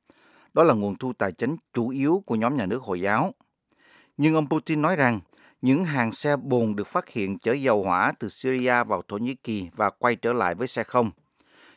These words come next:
"Chúng tôi thấy hoạt động này diễn ra hàng ngày", ông Putin nói, và bình luận thêm rằng khó có thể tưởng tượng được là chính phủ Thổ Nhĩ Kỳ lại không biết về chuyện đó.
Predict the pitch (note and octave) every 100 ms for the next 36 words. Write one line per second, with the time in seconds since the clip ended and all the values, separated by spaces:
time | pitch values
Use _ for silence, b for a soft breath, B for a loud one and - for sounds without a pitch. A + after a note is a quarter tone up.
0 | b D#3 E3+ C3 B2 D#3 C3+ G2+ G2+ G2+
1 | G2+ F#2 E2+ A#2 B2+ A#2+ G#2 G2+ G2 G2+
2 | G#2 - _ _ _ _ _ _ - G2+
3 | G#2+ - G#2 G2+ A#2+ F3+ b b b b
4 | b A#2 A#2 A#2 A#2 D3 C3+ A#2 F#2 -
5 | _ - F#3+ B3 F3 D3+ C#3 E3+ B2 A2+
6 | A2+ G#2 G2 D#3+ E3+ C#3 B2 A2+ C#3 -
7 | B2 G#2+ G2 F#2+ F#2+ B2 A#2+ C3+ F3+ -
8 | G#2 - F2+ F#2 B2+